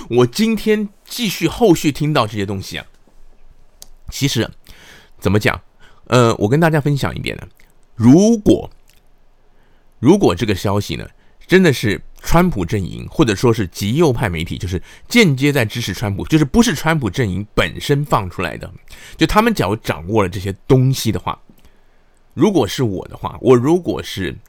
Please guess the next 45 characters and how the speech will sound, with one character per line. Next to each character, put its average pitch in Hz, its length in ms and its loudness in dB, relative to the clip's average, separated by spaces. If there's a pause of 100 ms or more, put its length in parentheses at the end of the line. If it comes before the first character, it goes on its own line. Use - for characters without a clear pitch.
(600)
真 156 200 4
的 131 120 0
是 101 100 -8
支 120 220 -8
持 101 120 -8
川 107 300 -4
普 - 160 -8
的 - 140 -12 (960)
媒 104 200 0
体 - 420 -12
或 - 140 -6
者 90 100 -6
说 98 240 -6
是 82 220 -12
有 71 160 -14
利 90 120 -12
人 60 180 -16
士 - 180 -16
啊， - 80 -20 (1120)
不 127 100 0
管 85 180 -2
是 - 60 -10
真 95 140 -4
的 87 100 -2
假， - 200 -10
我 87 120 -6
都 95 80 -4
不 87 100 -6
会 170 100 -4
公 - 220 -12
布。 - 120 -14 (720)
为 214 120 2
什 104 140 2
么？ 78 100 -14 (440)
因 233 80 -2
为 240 60 0
这 226 60 2
道 220 140 4
理 127 100 0
其 165 140 -6
实 135 60 -8
很 160 120 -6
简 95 220 -8
单 95 160 -10
嘛， 98 220 -6